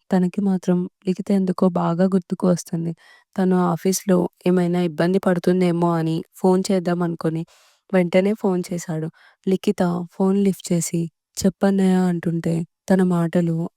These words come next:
ఆర్యన్‌కి నార్మల్‌గానే అనిపించడంతో, "అంతా ఓకే కదా, నీకేమీ ఇబ్బంది లేదు కదా?" అంటుంటే, "అంతా ఓకే అన్నయ్య, నువ్వు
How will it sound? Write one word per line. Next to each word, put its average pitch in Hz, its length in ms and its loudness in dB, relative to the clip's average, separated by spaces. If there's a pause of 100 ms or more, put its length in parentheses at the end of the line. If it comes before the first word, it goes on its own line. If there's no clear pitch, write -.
(100)
ఆర్యన్‌కి 175 600 0 (520)
నార్మల్‌గానే 196 680 0
అనిపించడంతో, 175 840 0 (420)
"అంతా 170 280 -2
ఓకే 196 320 -2
కదా, 170 320 0 (280)
నీకేమీ 185 480 2
ఇబ్బంది 190 400 2
లేదు 180 280 2
కదా?" 180 280 0
అంటుంటే, 165 520 0 (420)
"అంతా 175 300 0
ఓకే 214 300 2
అన్నయ్య, 196 360 2 (320)
నువ్వు 180 260 0